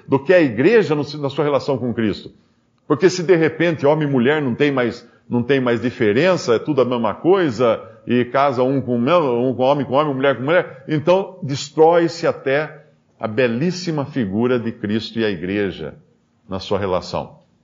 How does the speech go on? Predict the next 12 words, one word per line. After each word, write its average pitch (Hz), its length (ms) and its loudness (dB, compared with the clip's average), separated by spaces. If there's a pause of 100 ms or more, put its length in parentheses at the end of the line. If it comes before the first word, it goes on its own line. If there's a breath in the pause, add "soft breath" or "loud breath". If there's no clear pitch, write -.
(800)
Agora, 131 300 4
voltando 170 540 2
então, 156 500 -2 (560 soft breath)
nós 190 260 2
estamos 170 680 -2
hoje 143 280 2
na 107 200 -2
terra 151 420 0
por - 400 -2
Cristo, 190 600 -2 (240 loud breath)
assim, - 300 -2
ele, 185 180 2